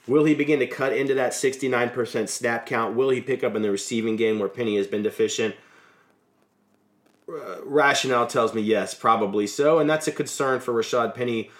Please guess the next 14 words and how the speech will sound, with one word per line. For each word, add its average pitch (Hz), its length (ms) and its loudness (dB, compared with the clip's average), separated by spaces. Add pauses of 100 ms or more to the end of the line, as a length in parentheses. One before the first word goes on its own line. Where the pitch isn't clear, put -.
(180)
long-term. 156 720 2
And 139 240 -2
I 147 180 2
would 160 200 2
say 147 260 4
it 143 100 6
would 139 140 2
be 127 80 -2
shrewd 127 800 0 (460)
to 127 300 -2
categorize 123 600 2
Rashad 120 460 0
Penny 110 300 -2
as 107 480 -2